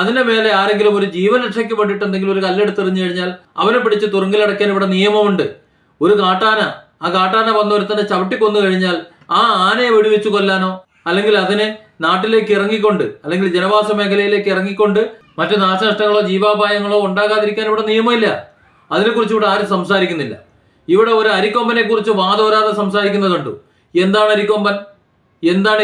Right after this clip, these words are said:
ഏത് കൊമ്പൻ? ഏത് കൊമ്പനായാലും എന്താ? മര്യാദയ്ക്ക് ജീവിക്കുന്ന ഒരാളുടെ വീട്ടിൽ കയറിയിട്ടാണ് ഇത്തവണ ആന കൊന്നിരിക്കുന്നത്. അങ്ങനെയാണെങ്കിൽ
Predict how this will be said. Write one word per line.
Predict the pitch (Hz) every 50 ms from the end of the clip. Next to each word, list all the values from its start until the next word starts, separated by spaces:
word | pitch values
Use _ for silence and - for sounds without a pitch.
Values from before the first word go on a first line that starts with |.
| 202 190 196
ഏത് | 208 214 208
കൊമ്പൻ? | 214 214 208 208 190 185 180
ഏത് | 202 208 233 214
കൊമ്പനായാലും | 214 208 208 214 214 214 214 214 208 214 208
എന്താ? | 196 202 202 202 - - - _ _ _ _ _ _ - 165
മര്യാദയ്ക്ക് | 160 170 196 214 220 220 240 226 233 202
ജീവിക്കുന്ന | 220 220 220 220 196 220 214 220 214 208
ഒരാളുടെ | 202 202 202 208 208 214 196 190
വീട്ടിൽ | 196 208 202 220 220 202
കയറിയിട്ടാണ് | - 214 208 208 208 202 214 202 202 196
ഇത്തവണ | 202 196 196 196
ആന | 196 196 196 196 196 196
കൊന്നിരിക്കുന്നത്. | 202 196 190 190 190 202 208 196 185 160 - - - _ _ _ _ _ _ _ _ _ _ _ _ _ _ -
അങ്ങനെയാണെങ്കിൽ | 135 147 185 196 196 196 196 202 208 208 214